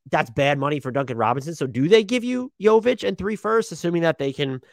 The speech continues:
work with whatever, uh, Oklahoma City they owe the, <gasps> excuse me, they owe that conditional first to Oklahoma City in two thousand and twenty-five?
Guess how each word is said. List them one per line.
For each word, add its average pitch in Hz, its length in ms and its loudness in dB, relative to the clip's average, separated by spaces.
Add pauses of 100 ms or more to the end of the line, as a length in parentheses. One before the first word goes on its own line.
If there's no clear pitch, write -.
(440)
work 151 320 4
with 160 160 2
whatever, 143 600 2
uh, 156 200 2
Oklahoma 143 340 -2
City 143 240 -4
they 131 160 0
owe 120 180 2
the, 120 120 -4 (260)
<gasps> - 240 -20
excuse 151 300 -6
me, 110 80 -6
they 113 120 -2
owe 131 120 0
that 139 180 0
conditional 127 340 -8
first 131 260 -8
to - 60 -8
Oklahoma 123 320 -8
City 135 240 -6
in 123 60 -4
two 127 80 -8
thousand 123 220 -2
and 117 80 -6
twenty-five? 123 520 -2